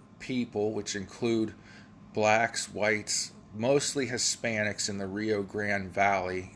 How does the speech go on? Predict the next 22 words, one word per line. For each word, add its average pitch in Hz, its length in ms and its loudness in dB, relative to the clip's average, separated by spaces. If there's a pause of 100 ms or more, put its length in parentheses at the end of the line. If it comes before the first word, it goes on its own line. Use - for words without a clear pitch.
that 101 200 -2 (560)
south 110 580 2
border 110 320 2
of 110 120 -4
Texas, 92 480 -4
but - 260 -4 (680)
all 131 280 6
people. 135 520 -6
She's 113 240 -4
representing 117 520 -4
all 139 260 4
the 139 80 -6
people 131 380 -6
of 104 60 -6
that 113 220 -2
district, - 580 -6 (1300)
not 110 260 0
just 123 260 0
Latinas 113 920 -2 (4000)
or 110 120 4
Latinos 104 1080 0
or 95 120 -2